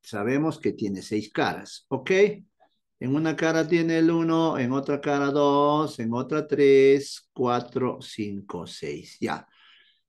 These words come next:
Eh, mira, me dice, "¿Cuál es la probabilidad que al lanzar el, un dado se obtenga un número tal que elevado al cuadrado?". Entonces, escúchame. Lo que vamos a hacer, primero vamos a elevar al cuadrado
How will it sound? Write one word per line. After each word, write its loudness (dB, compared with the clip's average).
Eh, 0
mira, 4
me 2
dice, 2
"¿Cuál 2
es 4
la 2
probabilidad 2
que 0
al 2
lanzar -2
el, 0
un -2
dado 2
se 0
obtenga -4
un 0
número 2
tal -2
que 2
elevado 0
al -2
cuadrado?". -6
Entonces, -4
escúchame. -8
Lo 0
que -2
vamos 0
a 4
hacer, 0
primero 0
vamos 0
a 0
elevar 0
al -2
cuadrado -8